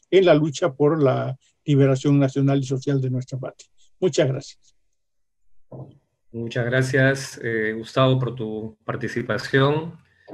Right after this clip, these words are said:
Speaker 2: muy, eh, nutrida de este análisis, eh, histórico, eh, político,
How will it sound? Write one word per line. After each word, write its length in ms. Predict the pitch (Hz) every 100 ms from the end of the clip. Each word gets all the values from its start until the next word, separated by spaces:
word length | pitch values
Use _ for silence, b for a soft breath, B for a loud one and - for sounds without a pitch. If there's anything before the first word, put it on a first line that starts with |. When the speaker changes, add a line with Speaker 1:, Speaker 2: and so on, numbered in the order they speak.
| - - -
Speaker 2:
muy, 480 | 120 123 127 123 123
eh, 500 | 110 107 107 107 -
nutrida 720 | 117 110 - 147 139 123 131 135
de 180 | 113
este 160 | 110 123
análisis, 760 | 120 123 120 117 123 120 - -
eh, 460 | - 110 107 107 110
histórico, 1040 | 113 - 127 131 127 123 123 117 117 117 123
eh, 160 | 113 -
político, 1080 | 113 113 131 131 127 110 123 117 120 120